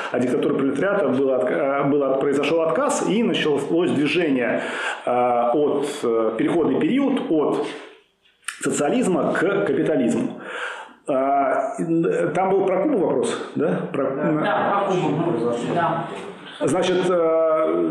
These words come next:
Speaker 1: да, на Кубе, э, про как-, про какое ме-, время-то на Ку-, э, на Кубе?
Speaker 2: Шестьдесят первый год ещё. Нет, ну, там сравнивается по шестьдесят первый год, С С Р.
Speaker 1: Так, а сейчас Куба, что там, э, на Кубе, э, что же там, э, сейчас,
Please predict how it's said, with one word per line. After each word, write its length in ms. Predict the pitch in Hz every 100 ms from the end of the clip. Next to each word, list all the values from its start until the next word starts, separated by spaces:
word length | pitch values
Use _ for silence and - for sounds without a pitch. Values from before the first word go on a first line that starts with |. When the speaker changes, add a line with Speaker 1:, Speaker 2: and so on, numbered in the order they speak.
| 147
Speaker 1:
да, 380 | 127 175 151 139
на 120 | 143 -
Кубе, 320 | 226 226 214
э, 720 | 202 180 160 165 160 151 170 151
про 100 | 175
как-, 260 | 175 180
про 100 | 160
какое 540 | 165 180 208 165 147 147 151 156
ме-, 300 | 156 175 160
время-то 440 | 127 175 139 131
на 60 | 123
Ку-, 140 | 147
э, 40 |
на 60 | 156
Кубе? 120 | 147 139
Speaker 2:
Шестьдесят 220 | 143 147
первый 220 | 143 -
год 180 | - -
ещё. 220 | - 117 117 - - - _ _ _ -
Нет, 220 | - -
ну, 80 | 202
там 300 | 196 196 - -
сравнивается 380 | 196 190 185 175
по 80 |
шестьдесят 260 | 175 175 175
первый 200 | 175 175
год, 380 | 226 233 226 226 -
С 80 | 170
С 140 | -
Р. 80 | 170 - - - 165
Speaker 1:
Так, 140 | -
а 60 | 160
сейчас 200 | 208 202
Куба, 680 | 208 220 180 160 147 131 127
что 200 | - 151
там, 300 | 143 147 151
э, 500 | 147 147 143 139 151
на 240 | 147 143
Кубе, 480 | 202 190 156 147 127 131 - - -
э, 1400 | 131 127 120 113 113 92 - 69 73 76 76 80 73 71
что 280 | - 147 147
же 100 | -
там, 240 | 143 131
э, 840 | 127 127 127 135 135 131 127 127 127
сейчас, 440 | - - 170 147